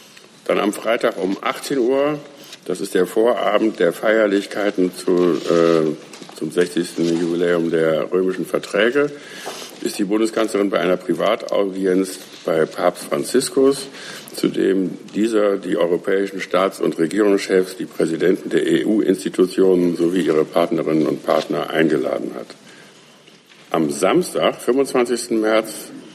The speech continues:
äh, nimmt die Bundeskanzlerin ab zehn Uhr in Rom an den Feierlichkeiten zum sechzigsten Jahrestag der Unterzeichnung der römischen Verträge teil.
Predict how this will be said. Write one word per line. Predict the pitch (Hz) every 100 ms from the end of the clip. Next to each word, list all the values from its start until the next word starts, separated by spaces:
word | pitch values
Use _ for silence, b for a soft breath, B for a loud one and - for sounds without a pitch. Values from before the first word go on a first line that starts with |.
| B B B B B B _ _ _ _ _ - -
äh, | 98 95 92
nimmt | 101 98
die |
Bundeskanzlerin | 90 107 107 - 101 - 92
ab | - -
zehn | - 110 120 117
Uhr | 95 104 107
in | 85
Rom | 82 87 110 113
an | -
den | 87 82
Feierlichkeiten | 110 107 101 104 - 92 95
zum | 87 82
sechzigsten | 76 90 - 82 - 80
Jahrestag | 78 82 80 82 - 82 82
der | 73
Unterzeichnung | 76 76 78 - 78 - - -
der | 73
römischen | 73 71 67
Verträge | - - - - 64 -
teil. | - -